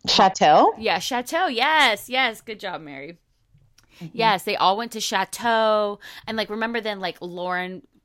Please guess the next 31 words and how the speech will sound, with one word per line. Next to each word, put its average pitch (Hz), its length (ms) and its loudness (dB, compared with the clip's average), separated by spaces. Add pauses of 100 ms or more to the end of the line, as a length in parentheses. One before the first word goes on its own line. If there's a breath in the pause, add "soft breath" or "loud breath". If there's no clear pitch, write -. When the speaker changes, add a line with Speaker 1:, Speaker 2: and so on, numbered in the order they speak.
(200)
Speaker 2:
this 175 200 -14
is, 160 80 -18
like, 151 120 -10
later, 143 220 -10
but, 135 140 -14
like, 147 120 -12
Lauren 170 360 -8
would 170 140 -12
then, 160 160 -10
like, - 200 -20
buy, 139 280 -4
like, 147 180 -12
space 139 460 -12
in 143 100 -14
Chateau 131 680 -10
for, 147 180 -14
like, 135 180 -12
her 156 120 -16
makeup 139 460 -14
line. 156 300 -12
And 175 140 -16
it 156 40 -12
was, 131 100 -14
like, - 180 -16
cafes. - 760 -12 (500)
Speaker 1:
And, 208 260 -4
and 208 140 2
she - 160 0
got, 214 380 2
um, 175 280 0 (320)
sh-, - 160 -6